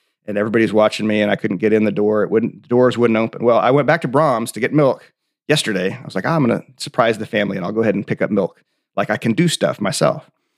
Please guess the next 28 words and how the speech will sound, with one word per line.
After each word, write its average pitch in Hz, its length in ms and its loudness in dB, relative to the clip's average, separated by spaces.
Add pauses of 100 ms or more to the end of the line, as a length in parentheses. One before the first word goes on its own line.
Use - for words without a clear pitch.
(280)
Uh, - 100 -20 (220)
I 151 120 -8
can 143 100 0
do 113 140 0
stuff. 107 320 -2
I'll, 123 200 0
I'll 131 140 -2
go 190 160 -2
get 127 160 -2
milk." 151 240 0 (600)
Um, - 300 -10 (100)
anyway, 120 300 0
so - 140 2
I 123 60 4
get 160 120 0
to 135 80 -2
the 120 60 0
door, 127 340 4
and 110 100 2
as 120 180 0
I'm 123 160 0
approaching 143 380 0
the 113 60 0
door, 127 200 2
I'm 117 80 0
like, 104 160 -2
"All 117 100 2
right, 92 200 -2